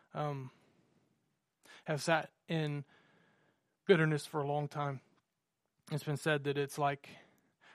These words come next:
a cancer of your soul. If you don't deal with it, it just grows and grows and grows.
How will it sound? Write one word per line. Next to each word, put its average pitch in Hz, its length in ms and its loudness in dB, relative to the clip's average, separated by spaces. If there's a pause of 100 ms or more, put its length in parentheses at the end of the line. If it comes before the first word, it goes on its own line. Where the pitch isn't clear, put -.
(120)
a 151 60 -4
cancer 151 760 -4 (600)
of 147 160 -4
your 139 100 -6
soul. 143 380 -4
If 131 100 -12
you 151 60 -10
don't 139 240 -8
deal 151 260 -2
with 135 220 -6
it, 135 100 -12
it 131 80 -12
just 135 240 -14
grows 135 540 -10
and 139 120 -12
grows 131 420 -12
and 69 100 -16
grows. 131 440 -16